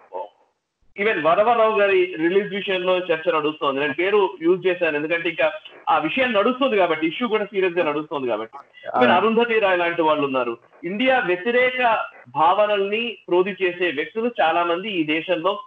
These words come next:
Speaker 1: కనబడుతూ ఉన్నారు, తిరుగుతూనే ఉన్నారు. But whereas వాళ్ళందరినీ ప్రజాస్వామ్యం పేరుతో మళ్ళీ మనం అలాగే అక్కును చేర్చుకుని అలాగే మాట్లాడుతూ ఉన్నాం. So,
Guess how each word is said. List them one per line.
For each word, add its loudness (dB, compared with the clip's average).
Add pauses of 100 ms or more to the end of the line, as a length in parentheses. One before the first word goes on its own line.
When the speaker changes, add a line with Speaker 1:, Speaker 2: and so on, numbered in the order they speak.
(100)
Speaker 1:
కనబడుతూ 2
ఉన్నారు, 0
తిరుగుతూనే -2
ఉన్నారు. 0 (640)
But 0
whereas 2
వాళ్ళందరినీ 2
ప్రజాస్వామ్యం 0
పేరుతో -2
మళ్ళీ 0
మనం -4
అలాగే 0
అక్కును -4
చేర్చుకుని -6
అలాగే -2
మాట్లాడుతూ -4
ఉన్నాం. -12
So, 2